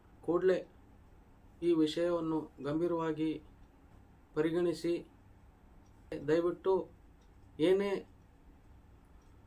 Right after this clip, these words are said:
ಮುಂದೆ ಅನಾಹುತಗಳಾದ್ರೆ ಇದಕ್ಕೆಲ್ಲ ಏನೈತೆ ಈ ಸಂಬಂಧಪಟ್ಟ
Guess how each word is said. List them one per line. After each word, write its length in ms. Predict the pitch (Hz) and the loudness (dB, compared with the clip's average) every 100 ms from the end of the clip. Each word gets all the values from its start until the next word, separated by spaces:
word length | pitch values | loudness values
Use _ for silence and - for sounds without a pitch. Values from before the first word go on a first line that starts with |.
| - - - | -20 -20 -2
ಮುಂದೆ 260 | 156 185 180 | 0 2 0
ಅನಾಹುತಗಳಾದ್ರೆ 1000 | 147 151 170 180 175 170 165 165 156 170 180 - - - - - - | -2 -2 0 0 -2 -4 -4 -2 -2 -2 -4 -8 -20 -20 -20 -14 -4
ಇದಕ್ಕೆಲ್ಲ 420 | 156 151 160 175 175 | -2 0 0 0 -2
ಏನೈತೆ 320 | 170 156 170 175 185 - - - - - - - | -4 -6 -6 -6 -8 -18 -20 -20 -20 -20 -12 -8
ಈ 60 | |
ಸಂಬಂಧಪಟ್ಟ 680 | 151 156 160 175 170 165 - | -4 -2 -2 -4 -4 -6 -4